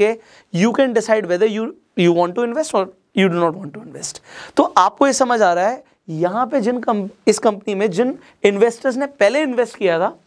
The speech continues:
वो अपने शेयर्स डाइल्यूट कर रहे हैं, उनके शेयर्स पब्लिक को जा रहे हैं, ना कि प्रमोटर्स के। And प्रमोटर्स के पास विजन होता है। So I think ना सिर्फ लिस्टिंग गेन, आने वाले टाइम में भी नायका अच्छा परफॉर्म करेगी। So this is my analysis।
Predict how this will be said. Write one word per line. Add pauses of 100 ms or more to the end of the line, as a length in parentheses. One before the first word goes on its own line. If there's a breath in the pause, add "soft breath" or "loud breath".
(380 loud breath)
वो
अपने
शेयर्स
डाइल्यूट
कर
रहे
हैं, (120)
उनके
शेयर्स
पब्लिक
को
जा
रहे
हैं, (280 soft breath)
ना
कि
प्रमोटर्स
के। (520)
And
प्रमोटर्स
के
पास
विजन
होता
है। (240 soft breath)
So
I
think
ना
सिर्फ
लिस्टिंग
गेन, (520)
आने
वाले
टाइम
में
भी
नायका
अच्छा
परफॉर्म
करेगी।
So
this
is (400 loud breath)
my
analysis।